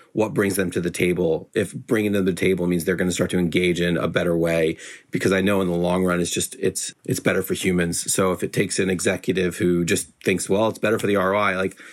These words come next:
I'd prefer it wasn't that way, but at the same time, if that's the door that opens to allow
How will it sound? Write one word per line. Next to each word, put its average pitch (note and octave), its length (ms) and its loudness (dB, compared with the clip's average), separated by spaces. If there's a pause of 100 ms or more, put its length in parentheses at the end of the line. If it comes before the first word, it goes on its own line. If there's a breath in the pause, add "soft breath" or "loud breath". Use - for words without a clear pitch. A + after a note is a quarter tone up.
(520 loud breath)
I'd B2+ 180 0
prefer C3 520 4
it D3 100 2
wasn't C#3 280 2
that D3 180 0
way, D3+ 260 4
but C#3 120 0
at A#2+ 60 0
the - 60 -10
same A#2 220 -2
time, A#2 200 2
if F#2 80 -4
that's A#2 240 0
the A2 120 -2
door G2+ 400 2
that F#2+ 160 -2
opens A2 560 0
to G2+ 160 0
allow F#2+ 600 2